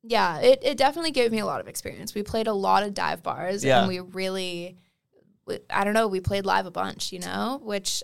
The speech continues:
Speaker 1: I think, especially coming out of the pandemic as an artist and, like, playing my first show, which was opening for Chase in
Speaker 2: Yeah, thirteen hundred
Speaker 1: Toronto.
Speaker 2: people.
Speaker 1: Yeah, so,
Speaker 2: Two nights in a
Speaker 1: like,
Speaker 2: row.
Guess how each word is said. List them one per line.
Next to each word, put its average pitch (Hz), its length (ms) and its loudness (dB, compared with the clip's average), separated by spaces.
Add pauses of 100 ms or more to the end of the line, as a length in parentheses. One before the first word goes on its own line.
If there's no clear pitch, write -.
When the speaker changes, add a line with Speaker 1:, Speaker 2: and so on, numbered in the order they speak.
Speaker 1:
I 196 120 -2
think, 190 560 -8 (280)
especially 202 420 -4
coming 196 300 -8
out 185 100 -6
of 185 120 -12
the - 60 -20
pandemic 180 520 -10
as 190 140 -8
an 185 140 -10 (120)
artist 214 760 -6 (200)
and, 190 160 -4
like, 175 180 -8
playing 185 320 -8
my 175 140 -8
first 180 280 -10
show, 185 360 -4
which 180 240 -12
was 170 400 -6 (520)
opening 196 280 -2
for 175 100 -14
Chase 190 720 -4 (260)
in - 80 -2
Speaker 2:
Yeah, 127 140 6
thirteen 127 340 2
hundred 123 140 2
Speaker 1:
Toronto. 123 160 -6
Speaker 2:
people. 113 420 -4
Speaker 1:
Yeah, 175 460 -4
so, - 220 -4
Speaker 2:
Two 143 60 4
nights 127 200 2
in 120 60 -6
a - 20 -6
Speaker 1:
like, 113 100 -6
Speaker 2:
row. 110 140 -4